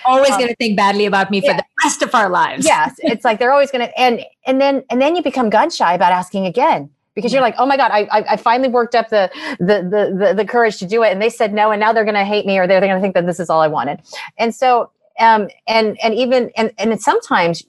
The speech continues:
Speaker 2: people would ask, and they'd actually get no response.
Speaker 1: Mm-hmm.
Speaker 2: Right. And so it, it's actually, um, they weren't wrong, the women who said, like, "Hey, I've damaged my relationship," or whatever, because,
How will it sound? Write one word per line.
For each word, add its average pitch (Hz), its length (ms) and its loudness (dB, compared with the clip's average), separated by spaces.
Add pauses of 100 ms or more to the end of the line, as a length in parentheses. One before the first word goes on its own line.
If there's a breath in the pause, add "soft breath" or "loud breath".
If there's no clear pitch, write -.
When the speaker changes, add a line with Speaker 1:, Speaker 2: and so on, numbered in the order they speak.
(140)
Speaker 2:
people 202 240 -4
would 170 140 0
ask, 208 420 0 (640)
and 208 80 0
they'd 208 60 4
actually 214 240 -2
get 160 120 0
no 151 100 0
response. - 560 -2
Speaker 1:
Mm-hmm. 170 460 0 (380 soft breath)
Speaker 2:
Right. 165 180 0
And 240 140 0
so 262 100 -2
it, 233 260 0
it's 233 160 -2
actually, 277 520 0 (480 loud breath)
um, 180 280 0 (680)
they 214 180 0
weren't 285 260 0
wrong, 160 400 0
the 165 80 -4
women 185 280 2
who 170 120 -2
said, 156 360 0
like, 151 180 -2
"Hey, 180 160 0
I've 147 140 0
damaged 147 340 -2
my 156 140 0
relationship," 143 600 0
or 143 40 -2
whatever, 143 260 0
because, 185 400 -2